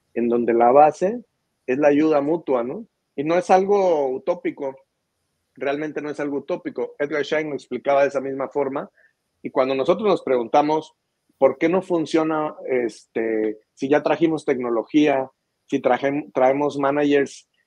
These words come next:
este, eh, formados en universidades, este, de todo el mundo,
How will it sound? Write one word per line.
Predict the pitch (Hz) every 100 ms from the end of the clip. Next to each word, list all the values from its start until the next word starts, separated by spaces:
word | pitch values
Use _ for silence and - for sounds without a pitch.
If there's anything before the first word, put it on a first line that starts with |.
| _ -
este, | 120 117 - 131 123 127
eh, | 127 123 123
formados | 135 120 123 131 147 143
en | 127
universidades, | 113 110 110 123 135 131 117
este, | - 117 101 - - 107 107
de | 104 107
todo | 127 135
el | 139
mundo, | 147 143 131 131